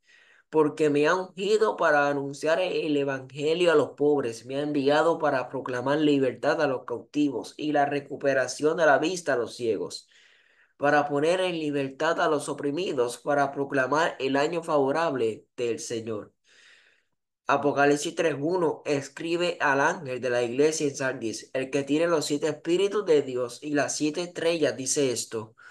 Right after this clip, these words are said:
Yo conozco tus obras, que tienes nombre de que vives, pero estás muerto". ¿Ok?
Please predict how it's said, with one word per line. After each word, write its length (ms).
Yo 160
conozco 480
tus 240
obras, 340
que 140
tienes 380
nombre 540
de 140
que 140
vives, 500
pero 220
estás 680
muerto". 480
¿Ok? 420